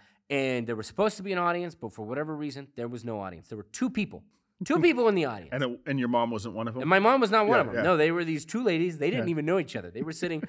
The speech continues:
Speaker 2: <laughs>
Speaker 1: across the way. So it's even awkward. It's this big bar area.
Speaker 2: Yeah.
Speaker 1: There's one person in the middle and one person on the side.
Speaker 2: <laughs>
Speaker 1: Well, apparently the comedian before me, uh, offended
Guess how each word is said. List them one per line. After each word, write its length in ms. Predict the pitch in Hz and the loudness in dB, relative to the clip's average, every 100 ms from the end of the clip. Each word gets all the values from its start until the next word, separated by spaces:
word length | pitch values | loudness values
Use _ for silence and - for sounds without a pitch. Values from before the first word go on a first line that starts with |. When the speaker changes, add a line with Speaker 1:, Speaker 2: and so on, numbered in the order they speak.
| - | -10
Speaker 2:
<laughs> 140 | - | -16
Speaker 1:
across 500 | - - 196 320 - | -8 0 0 0 -2
the 120 | 156 | -4
way. 340 | 123 98 104 156 _ _ | -4 -4 -8 -14 _ _
So 120 | - | -2
it's 120 | 175 | 0
even 180 | 208 220 | 0 2
awkward. 320 | 202 202 123 107 | 4 2 0 -8
It's 140 | 117 | -10
this 160 | 139 - | -12 -8
big 380 | - 196 165 | -2 -2 -2
bar 320 | 127 147 165 147 | 0 2 4 2
area. 280 | 123 123 | 0 0
Speaker 2:
Yeah. 140 | 107 117 - _ | 0 -6 -14 _
Speaker 1:
There's 160 | 135 127 | -10 -6
one 220 | 143 170 | 0 0
person 260 | 180 180 175 | 2 0 -2
in 40 | |
the 60 | 170 | -4
middle 200 | 147 135 | -2 -4
and 80 | 131 | -4
one 120 | 139 | -6
person 280 | 135 131 131 | -6 -8 -8
on 60 | 120 | -10
the 60 | |
side. 280 | - 117 82 - 165 - | -8 -10 -10 -12 -12 -10
Speaker 2:
<laughs> 360 | - - 285 | -10 -8 -4
Speaker 1:
Well, 180 | 165 208 | 2 2
apparently 480 | 185 240 330 226 160 | 2 4 4 4 0
the 100 | 143 | -2
comedian 480 | - 196 214 185 147 | -4 -2 -2 -2 -4
before 320 | 123 226 240 | -4 -4 -2
me, 300 | 135 117 123 _ _ _ _ | -2 -6 -12 _ _ _ _
uh, 300 | 135 135 120 - | 2 2 2 -2
offended 680 | 127 - 403 403 202 98 | -10 -8 -4 -2 -2 -6